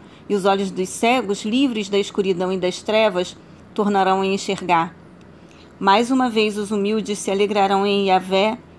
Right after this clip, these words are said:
e os pobres e necessitados exultarão no Santíssimo de Israel. Será o fim do tirano e do malvado.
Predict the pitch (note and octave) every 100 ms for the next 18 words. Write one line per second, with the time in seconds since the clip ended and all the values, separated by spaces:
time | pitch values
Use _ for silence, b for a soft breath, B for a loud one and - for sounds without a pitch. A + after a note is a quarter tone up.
0 | - G#3 - - A3 B3 A3 G3+ G3 G3+
1 | G3 A3 G3+ G#3 G#3+ G#3 G3 G3 G3+ F#3+
2 | G#3+ G#3 G#3+ G3 G3+ G3 G3+ A3 G3 -
3 | G#3 G#3 G3 F#3 F#3+ G3+ F#3+ E3+ E3 E3+
4 | - - _ _ _ _ _ - - A#3+
5 | A3 A3 G#3+ - A#3+ A3 G#3+ G#3 G3+ A3+
6 | B3 A3 G3 G#3 F#3+ F#3+ F3+ F#3 F3+ E3+